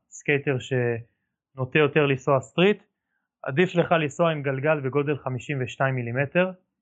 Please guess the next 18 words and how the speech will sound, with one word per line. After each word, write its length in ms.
חמישים 340
ושלוש. 520
יותר 380
נוח 500
לתרגילים 580
טכניים. 560
חמישים 460
וארבע 340
מילימטר 840
זה, 280
זה 140
איפשהו 600
הגודל 640
שיכול 600
להתאים 460
לך 180
גם 220
לסטריט, 680